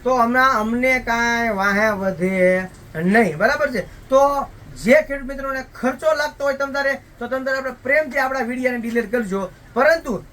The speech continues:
જે ખેડૂત મિત્રોને પોતાના પાકની માલિપા ઉત્પાદન વધારવાનું હોય તો તમ તારે પ્રેમથી ખાતર નાખજો. અને મારી ભલામણ તો એવી છે કે પહેલા તમ તારે તમારે એક એકરમાં જમીનમાં ટ્રાય કરવાની, એક એકરની માલિપા જમીનમાં ટ્રાય કરવાની અઢી વીઘામાં,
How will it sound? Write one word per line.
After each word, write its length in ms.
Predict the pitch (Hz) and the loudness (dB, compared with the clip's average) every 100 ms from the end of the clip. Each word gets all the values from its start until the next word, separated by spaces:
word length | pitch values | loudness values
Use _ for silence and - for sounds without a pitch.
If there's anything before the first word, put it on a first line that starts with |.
| - 156 | -8 2
જે 80 | |
ખેડૂત 360 | 294 330 302 269 | 4 4 0 -8
મિત્રોને 300 | 294 285 285 | -10 -8 -8
પોતાના 460 | 269 254 262 262 254 | -6 -6 -2 -2 -2
પાકની 320 | 240 240 254 | -2 -4 -4
માલિપા 320 | 247 247 254 | -4 -4 -4
ઉત્પાદન 680 | 214 226 - - 294 349 349 | -4 -6 -6 -2 2 2 0
વધારવાનું 760 | 285 269 262 240 226 220 185 | -2 -2 -2 -2 -2 -4 -2
હોય 280 | 226 277 185 - - - | 0 0 -2 -12 -14 -4
તો 160 | 277 | -4
તમ 220 | 269 254 | -4 -8
તારે 280 | 247 254 262 247 - | -6 -4 -4 -6 -2
પ્રેમથી 400 | 262 302 262 277 | -2 -2 -6 -8
ખાતર 340 | - 240 262 | -4 -4 -4
નાખજો. 360 | 247 254 233 254 247 - - | -6 -6 -4 -4 -4 -10 -6
અને 140 | 240 | -4
મારી 320 | 208 190 247 | -2 -2 -2
ભલામણ 460 | 247 240 247 254 262 | -2 -2 -2 -2 -4
તો 120 | 240 | 0
એવી 220 | 254 285 | 0 0
છે 240 | 214 226 233 - - | -2 -2 -2 -6 -4
કે 100 | 240 | -4
પહેલા 440 | 226 226 254 262 | -4 -2 2 2
તમ 220 | 254 254 247 | 2 -4 -4
તારે 180 | 262 | -6
તમારે 300 | 247 240 247 | -4 -2 -2
એક 480 | 240 233 262 269 - | -2 2 2 2 -6
એકરમાં 640 | 233 233 269 262 262 262 185 | -6 -2 -2 0 0 -2 -2
જમીનમાં 540 | 208 240 247 247 233 | -4 -4 -4 -4 -4
ટ્રાય 320 | 226 226 240 | -4 -2 0
કરવાની, 480 | 233 240 233 180 151 - - - | 0 0 0 -2 -6 -16 -12 0
એક 360 | 247 285 277 | 4 4 0
એકરની 440 | 214 233 262 247 247 | -8 -4 -2 -2 -2
માલિપા 480 | 233 233 226 233 226 | 0 -2 0 -2 -2
જમીનમાં 480 | 185 226 233 226 | -4 -4 -2 -2
ટ્રાય 200 | 220 220 | 0 -2
કરવાની 360 | 220 262 269 240 | 0 0 2 2
અઢી 200 | 220 240 | 0 0
વીઘામાં, 480 | 226 208 208 233 | -2 -2 2 2